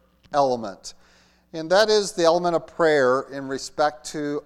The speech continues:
our evangelism in the end times. Now, uh, one of the assignments I'm gonna have for you, and I would like to, you to bring that thoughtfully and carefully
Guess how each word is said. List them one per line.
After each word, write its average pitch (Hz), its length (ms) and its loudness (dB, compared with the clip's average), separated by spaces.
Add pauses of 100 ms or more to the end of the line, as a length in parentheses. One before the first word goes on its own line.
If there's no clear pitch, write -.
our 139 420 2
evangelism 139 800 -4
in 120 80 -12
the 123 100 -10
end 120 160 -10
times. - 720 -10 (1080)
Now, 147 340 2 (520)
uh, 143 200 0
one 170 240 2
of 220 80 -4
the 226 80 2
assignments 185 760 2
I'm 160 140 4
gonna 151 180 0
have 165 480 0
for 143 320 -4
you, 135 380 -2
and 139 100 0
I 135 80 0
would 135 160 -4
like 143 300 2
to, 143 400 -8
you 147 140 -6
to 127 100 -6
bring 160 480 -4
that 127 520 2
thoughtfully 160 800 2
and 143 160 -4
carefully 147 720 -2